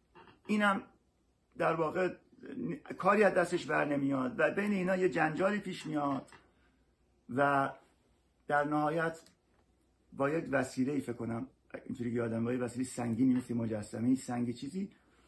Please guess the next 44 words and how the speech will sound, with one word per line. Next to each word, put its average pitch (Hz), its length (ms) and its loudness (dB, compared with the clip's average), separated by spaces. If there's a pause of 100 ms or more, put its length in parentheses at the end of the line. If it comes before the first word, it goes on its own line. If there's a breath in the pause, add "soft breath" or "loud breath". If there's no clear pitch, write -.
(500 soft breath)
چند 151 180 -2
تا 156 80 -2
ضربه 131 320 0
می‌زنه 151 260 0
به 117 80 0
سر 123 240 -4
این 117 320 0 (400)
همسایه 113 500 -4
و 127 320 -4 (380)
می‌کشتش. - 640 -8 (760)
دیگه - 180 0
از 202 140 4
اینجای 208 280 2
ماجرا 202 640 2 (680)
ما 185 300 4 (120)
دو 190 100 6
تا 190 180 6
امر 156 220 4
موازی 120 380 2
رو 120 60 2
با 101 120 -4
هم 101 140 -4
دیگه 92 180 -8
داریم. - 340 -10
یکی 156 280 -2
مسئله 127 480 0 (120)
دادگاه 120 480 2
و 113 40 -2
دادگاه 110 420 -2
کشی 123 340 -2
که 117 340 -4 (320)
این 127 280 4
مصیبتی 123 480 0
که 113 100 -6
این 123 120 2
زن 127 240 -2
توش 165 200 -8
میفته 165 480 -4
و 117 360 -2
سیر 131 340 0
بدبختی 110 560 -2
تراژیک 110 380 -4
اینو 131 220 -2
می‌بینید. 90 400 -4